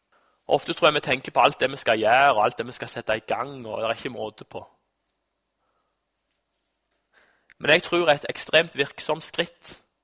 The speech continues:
det hadde vært å vågt å være svake. Ikke bare i møte med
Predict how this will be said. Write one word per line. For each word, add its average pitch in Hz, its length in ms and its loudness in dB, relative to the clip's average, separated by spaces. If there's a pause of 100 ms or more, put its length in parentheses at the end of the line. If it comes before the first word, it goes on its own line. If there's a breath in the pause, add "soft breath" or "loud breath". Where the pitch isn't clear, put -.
(1600)
det 151 120 0
hadde 151 220 6
vært 147 580 2
å 131 140 4 (920)
vågt 151 600 0
å 127 100 0
være 120 280 2
svake. 135 600 -2 (880)
Ikke 165 220 -4
bare 160 240 6
i 156 60 -4
møte 139 340 -2
med 127 240 -2